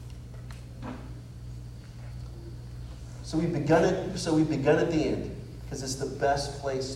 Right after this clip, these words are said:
to, to start. And now walk in love, go out, share the good news of the gospel,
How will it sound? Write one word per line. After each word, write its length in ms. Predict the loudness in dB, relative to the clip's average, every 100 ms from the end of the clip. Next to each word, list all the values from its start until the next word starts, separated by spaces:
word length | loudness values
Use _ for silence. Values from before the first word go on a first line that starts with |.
| -6
to, 360 | -8 -8 -8
to 80 | -8
start. 400 | -6 -4 -2 -2 -6 -10 -10 -10 -10 -10 -10 -10 -12 -10 -10 -12 -6
And 100 | 2
now 240 | 6 6
walk 340 | 8 8 8 6
in 140 | 4
love, 420 | 6 4 2 -2 -8 -10 -10 -10 -10 -10 6
go 300 | 10 10 10
out, 360 | 6 4 -2 -8 -8
share 240 | 0 4
the 100 | 4
good 360 | 4 2 4 6
news 280 | 4 4 2
of 120 | 2
the 60 |
gospel, 680 | 4 4 2 -2 -4 -6 -6